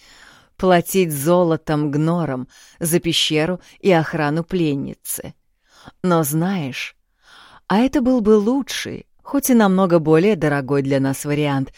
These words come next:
ведь тогда инквизитор навсегда бы остался бездетным, и его шансы занять трон оказались равны нулю. «Спасибо, что объяснили»,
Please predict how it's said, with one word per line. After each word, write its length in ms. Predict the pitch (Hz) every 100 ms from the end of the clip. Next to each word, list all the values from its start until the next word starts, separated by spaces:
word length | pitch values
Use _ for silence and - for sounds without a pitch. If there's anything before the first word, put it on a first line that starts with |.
| - - -
ведь 280 | 170 -
тогда 480 | - 143 131 127 202 - - -
инквизитор 640 | 240 220 220 196 214 208
навсегда 560 | 190 190 - 160 156 190
бы 120 | 160
остался 480 | 151 - 151 143 -
бездетным, 680 | 156 156 131 180 160 - 135 - - _ -
и 80 | 156
его 400 | 139 131 196 247
шансы 480 | - 135 123 151
занять 460 | 143 143 143 139 -
трон 320 | 160 147 143 - - -
оказались 600 | 226 185 165 143 147 -
равны 320 | 151 139 139
нулю. 400 | 139 143 131 120 _ _ _ _ _ _ _ _ _ _ _
«Спасибо, 640 | - - - 185 - 139
что 240 | 143 - 151
объяснили», 720 | 139 160 175 - 156 135 135